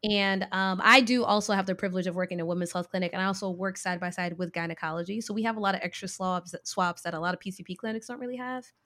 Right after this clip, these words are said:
because sometimes you'd be surprised by the resistant types of yeast, e-, especially with recurrent yeast infections,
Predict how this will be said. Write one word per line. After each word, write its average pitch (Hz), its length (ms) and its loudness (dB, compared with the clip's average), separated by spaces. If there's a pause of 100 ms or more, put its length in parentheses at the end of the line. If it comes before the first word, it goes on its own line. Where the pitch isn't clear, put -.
(460)
because 226 360 2
sometimes 381 540 2
you'd 277 140 0
be 277 100 2
surprised 208 580 0
by 185 140 2
the 185 120 -4
resistant 190 500 -6
types 185 280 -4
of 165 100 -8
yeast, 170 440 -10 (160)
e-, 277 180 -4
especially 339 300 -4
with 233 180 -2
recurrent 185 440 -4
yeast 190 260 -8
infections, 214 640 -8